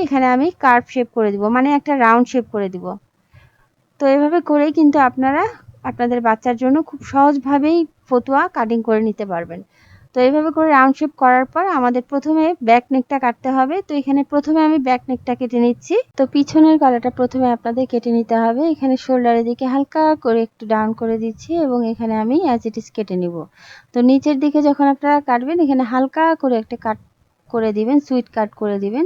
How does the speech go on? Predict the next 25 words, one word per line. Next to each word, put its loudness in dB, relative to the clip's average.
যাতে -2
করে 0
ঝুলে 2
না -2
যায়। -2
এবং -2
এখান -4
থেকে -6
আমি 0
দুই 0
ইঞ্চিতে -2
মার্ক 2
করে 2
দিচ্ছি, -4
এখানে -2
আমি 0
ফাড়া 4
রাখবো, -6
ঠিক -4
আছে? -4
তো 2
এভাবে 4
করে 4
কাটার 2
পর 4